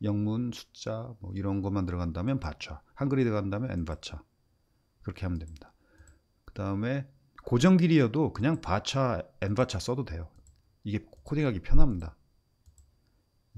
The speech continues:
그냥 씨에이치에이알 타입은 정말 주민등록부처럼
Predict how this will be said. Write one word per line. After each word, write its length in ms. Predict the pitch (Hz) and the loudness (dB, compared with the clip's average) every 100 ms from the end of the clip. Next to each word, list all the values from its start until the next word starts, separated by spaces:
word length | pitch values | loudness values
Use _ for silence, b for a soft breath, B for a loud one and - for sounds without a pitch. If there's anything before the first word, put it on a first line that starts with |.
| - | -16
그냥 280 | 92 107 127 | -6 -4 -4
씨에이치에이알 540 | - 143 139 147 123 | -4 -6 -4 -2 -2
타입은 440 | - 95 95 123 90 | -4 -6 -4 -6 -6
정말 260 | 90 110 117 | -6 -6 -4
주민등록부처럼 760 | - 120 135 127 110 131 127 | 0 2 2 0 -6 -6 -6